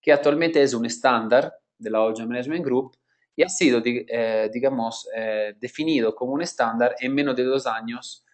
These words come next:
eh, desde su presentación, que es un, eh, un récord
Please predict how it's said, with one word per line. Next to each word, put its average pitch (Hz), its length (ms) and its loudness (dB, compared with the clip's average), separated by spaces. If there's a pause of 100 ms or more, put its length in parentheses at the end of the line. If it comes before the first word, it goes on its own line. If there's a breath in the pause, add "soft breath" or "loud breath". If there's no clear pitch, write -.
(300 soft breath)
eh, 107 340 2
desde 120 200 4
su 117 180 -6
presentación, 110 760 -4
que 123 200 6
es 120 160 2
un, 113 200 -6
eh, 110 300 -4
un 135 140 0
récord 117 480 2